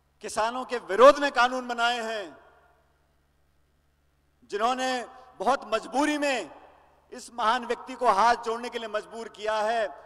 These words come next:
वो लोग जो सिर्फ धर्म के नाम पर राजनीति कर कर सत्ता में हासिल करके बैठे हैं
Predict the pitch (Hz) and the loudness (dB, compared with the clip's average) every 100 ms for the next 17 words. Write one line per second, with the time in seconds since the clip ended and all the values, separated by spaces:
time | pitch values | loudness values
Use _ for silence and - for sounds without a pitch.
0 | - - 156 240 262 262 262 240 - - | -20 -14 -2 0 4 6 6 4 -8 -20
1 | - - - _ _ _ _ _ _ _ | -20 -20 -20 _ _ _ _ _ _ _
2 | _ - 226 254 247 - 262 277 269 254 | _ -8 -6 -4 -6 0 2 2 2 2
3 | 262 262 247 233 254 247 247 240 247 220 | 2 2 2 2 0 -8 -8 -6 -8 -8
4 | 214 233 226 214 208 226 214 214 208 202 | -6 -4 -4 -4 -6 -8 -12 -10 -6 -6
5 | 208 226 208 190 | -6 -10 -12 -14